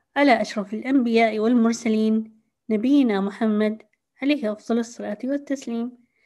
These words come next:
اليوم بإذن الله سنشرح أول درس في مادة الحديث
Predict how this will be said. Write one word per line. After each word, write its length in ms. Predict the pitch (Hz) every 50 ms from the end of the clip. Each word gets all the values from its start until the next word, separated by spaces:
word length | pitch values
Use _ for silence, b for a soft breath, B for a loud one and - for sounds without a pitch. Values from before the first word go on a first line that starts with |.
| _ _ _ _ _ _ _ _ _ _ _ -
اليوم 280 | 294 330 392 349 262
بإذن 260 | 220 226 226 214 220 220
الله 240 | 208 220 226 233
سنشرح 640 | 226 - - 220 208 - - - 220 202 - - -
أول 240 | 262 294 302 294 247
درس 440 | 233 277 285 285 - - - - _ _ _ _ _ _ _ _ _ _ _ _ _ _ _ _ _ _
في 140 | - 226 202
مادة 340 | 202 208 214 214 220 277 277 -
الحديث 680 | 294 285 285 285 262 262 277 269 285 285 - - -